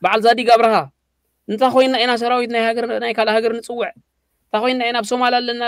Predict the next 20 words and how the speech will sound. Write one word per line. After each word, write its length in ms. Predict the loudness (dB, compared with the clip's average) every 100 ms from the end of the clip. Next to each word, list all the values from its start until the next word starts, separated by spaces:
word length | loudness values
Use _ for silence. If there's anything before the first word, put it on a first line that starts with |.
| -4
ዓቀብ 260 | -6 -8 -6
ሰላም 240 | -4 -6
ደጅን 220 | -6 -8
ዕፍሪት 280 | -10 -8 -6
ዓሰርተ 320 | -6 -6 -4 -6
ሸሓብ 200 | -6 -6
ከም 140 | -6
ዘለና 260 | -6 -6 -4 -2
ናይ 180 | -2
ክልላት 340 | -2 -2 2 2
ከነምጽእ 320 | 2 -4 -4
ንኽእል 240 | -4 -4
ኢና 140 | -4 -6 -6 _ _ _ -10
ኢትዮጵያ 360 | -6 -4 2 0
ተኣክል 320 | 2 -2 -4
ዓባይ 280 | -4 2 2
ሃገር 240 | 4 0
ከመይ 240 | 0 -2 0
ገይራ 160 | -2 0
እያ 140 | -2